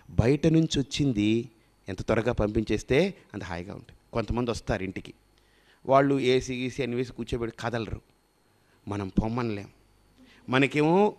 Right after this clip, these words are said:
వీడు వెళ్ళిపోతే బాగుంటుందని ఫీలింగ్, వాడికి తెలిసినా మనల్ని గెలుతూ ఉంటాడు. "ఏమండే, అది మొన్న అలా అన్నారండి." వీడికి మంట ఎక్కడెక్కడి నుంచి కలగాలో అక్కడి నుంచి మంటలు వస్తుంటాయి. వీడు పోడు,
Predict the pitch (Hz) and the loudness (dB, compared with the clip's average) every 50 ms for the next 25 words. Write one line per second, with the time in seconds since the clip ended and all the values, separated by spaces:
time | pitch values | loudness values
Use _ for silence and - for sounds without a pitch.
0 | - - 131 131 127 120 117 120 131 - 127 135 110 139 135 110 95 104 110 117 | -8 -6 -4 -2 0 0 0 0 0 0 0 0 2 0 0 0 2 4 6 6
1 | 117 113 110 101 110 110 107 104 95 - - 101 87 - - - - - _ _ | 6 4 0 -4 -8 -8 -8 -10 -10 -12 -14 -16 -14 -12 -12 -14 -14 -16 _ _
2 | _ - - - - - - - - - _ - 123 147 170 180 180 165 165 160 | _ -20 -20 -20 -20 -20 -20 -20 -20 -20 _ 2 6 8 8 8 6 4 0 0
3 | - - 170 190 208 170 170 226 233 240 233 202 180 165 143 120 127 139 139 127 | 2 4 4 4 4 4 2 4 4 4 6 6 6 6 4 4 4 4 4 4
4 | - 131 110 101 - 98 90 - - - - - - - - 139 160 185 208 208 | 2 0 0 -2 -4 -6 -6 -8 -12 -20 -20 -20 -16 -4 2 4 6 8 8 8
5 | 214 214 220 220 208 120 - - _ _ _ _ _ _ _ _ _ _ _ - | 10 8 8 6 4 0 -4 -12 _ _ _ _ _ _ _ _ _ _ _ 4
6 | 180 185 196 190 190 196 202 202 196 196 196 196 190 185 202 208 214 208 208 190 | 4 4 6 6 6 6 8 8 8 8 8 8 8 8 6 6 6 4 4 4
7 | 196 190 190 185 226 - _ _ _ _ _ _ _ _ _ _ _ _ _ - | 4 4 4 2 -2 -8 _ _ _ _ _ _ _ _ _ _ _ _ _ -4
8 | 110 120 117 113 - - 113 - - _ _ _ _ _ _ _ _ _ _ _ | -2 -2 -2 -2 -4 -8 -10 -10 -10 _ _ _ _ _ _ _ _ _ _ _
9 | _ _ _ _ _ - 107 107 117 139 143 - 170 151 123 117 - - 160 151 | _ _ _ _ _ -6 -2 2 2 2 2 2 2 2 0 0 -2 -2 -2 -2
10 | 151 - - 160 156 156 151 143 - - 156 - - 135 131 131 135 147 151 139 | -2 -2 -2 -2 0 0 0 0 -2 -6 -6 -6 -4 -4 -4 -2 -2 -2 -2 -2
11 | - 135 123 123 123 - 120 104 101 98 - 76 73 - - - - - - - | -4 -4 -4 -4 -4 -4 -6 -6 -6 -8 -10 -14 -18 -18 -18 -20 -20 -20 -20 -20
12 | _ _ _ - - - - _ _ _ _ _ _ _ _ _ _ _ _ _ | _ _ _ -20 -20 -20 -20 _ _ _ _ _ _ _ _ _ _ _ _ _
13 | _ _ _ _ _ _ _ _ _ _ _ _ _ _ _ _ _ _ _ _ | _ _ _ _ _ _ _ _ _ _ _ _ _ _ _ _ _ _ _ _
14 | _ _ _ _ _ - 208 220 190 - - - - - 113 120 120 - 110 107 | _ _ _ _ _ -6 -2 0 0 0 -2 -4 -4 0 2 2 4 4 2 0